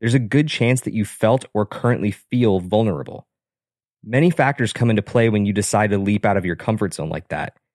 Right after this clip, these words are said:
and vulnerability happens to be one of the best indicators that you're headed in the right direction. It's like riding a roller coaster that you've never seen before.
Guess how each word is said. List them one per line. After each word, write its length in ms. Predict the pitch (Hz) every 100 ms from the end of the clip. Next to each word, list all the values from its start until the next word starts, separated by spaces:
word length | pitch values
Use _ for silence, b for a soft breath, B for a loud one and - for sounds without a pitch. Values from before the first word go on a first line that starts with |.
| _ -
and 140 | 117
vulnerability 720 | 104 123 156 151 104 107 127 123
happens 380 | 110 117 147
to 80 | 127
be 80 | 123
one 160 | 110 117
of 20 |
the 80 | 104
best 300 | 110 120 -
indicators 600 | 113 127 - 95 92 90
that 80 | 85
you're 120 | 92
headed 240 | 101 98
in 80 | 98
the 80 | 98
right 240 | 92 82
direction. 500 | 87 95 98 - - _ _ _ _ _ _ _ _ _ -
It's 180 | 131
like 240 | 135 151 170
riding 300 | 139 123 135
a 60 |
roller 300 | 101 98 98
coaster 500 | - 92 - 50 - -
that 60 | 104
you've 180 | 107 101
never 320 | 98 98 95
seen 240 | 98 92
before. 420 | 80 - - -